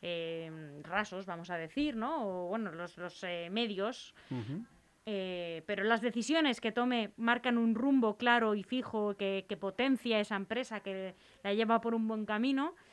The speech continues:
Speaker 1: Eh, de acuerdo, pues sí, eh, subir, eh, más el sueldo ese año, en fin, eh, como se considere,
Speaker 2: Ujú.
Speaker 1: y que, que, bueno, que, que cobre en función de, de esas buenas decisiones que va tomando y de,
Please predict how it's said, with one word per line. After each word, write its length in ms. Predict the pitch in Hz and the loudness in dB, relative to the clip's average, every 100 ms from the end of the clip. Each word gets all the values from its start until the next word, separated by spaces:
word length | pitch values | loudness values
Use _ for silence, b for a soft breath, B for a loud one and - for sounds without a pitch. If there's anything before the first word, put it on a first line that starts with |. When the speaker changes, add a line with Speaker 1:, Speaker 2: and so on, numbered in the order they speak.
| B B B | B B B
Speaker 1:
Eh, 380 | 185 175 170 175 | -4 -2 -2 -2
de 80 | 185 | -2
acuerdo, 460 | 185 220 190 214 | 0 0 0 -2
pues 180 | 240 214 | -4 -8
sí, 460 | - 196 180 156 - | -8 -8 -6 -8 -10
eh, 340 | - 80 87 - | -16 -16 -16 -18
subir, 520 | - - 202 226 208 208 | -10 -4 0 0 0 -4
eh, 680 | 165 180 175 175 165 160 156 180 | -8 -8 -8 -10 -10 -12 -12 -8
más 240 | 185 185 | -6 -4
el 120 | 190 | -6
sueldo 280 | 190 208 208 | -2 0 0
ese 160 | 208 277 | -2 0
año, 480 | 277 269 294 294 | 0 0 0 0
en 140 | 233 180 | -2 -4
fin, 320 | 214 202 185 | -4 -4 -6
eh, 240 | 165 170 165 | -8 -8 -10
como 220 | 175 170 | -12 -12
se 720 | 160 165 160 156 - - 175 - _ - | -12 -10 -10 -12 -14 -14 -16 -20 _ -12
considere, 640 | 190 180 190 190 185 240 339 - B B | -10 -8 -4 -2 -2 -4 -10 -20 B B
Speaker 2:
Ujú. 180 | 135 143 - | -4 -4 -10
Speaker 1:
y 140 | - 214 | -6 -4
que, 460 | 196 190 170 170 165 | -2 -4 -4 -8 -8
que, 160 | 180 170 | -8 -2
bueno, 280 | 226 247 | 0 -2
que, 160 | 311 262 - | -4 -8 -6
que 160 | 220 202 | -4 6
cobre 340 | 247 247 269 | 8 8 8
en 120 | 277 | 4
función 500 | 277 247 233 240 269 | 2 0 0 0 0
de, 200 | 294 226 | 0 0
de 120 | 202 208 | 0 -2
esas 200 | 240 226 | -2 -2
buenas 260 | 277 254 | 0 0
decisiones 420 | 226 233 233 226 | 0 -4 -4 -4
que 80 | 208 | 0
va 120 | 226 214 | 2 2
tomando 540 | 220 247 285 277 294 | 2 2 2 2 2
y 100 | 269 | 2
de, 420 | 202 190 185 180 | 2 0 0 -4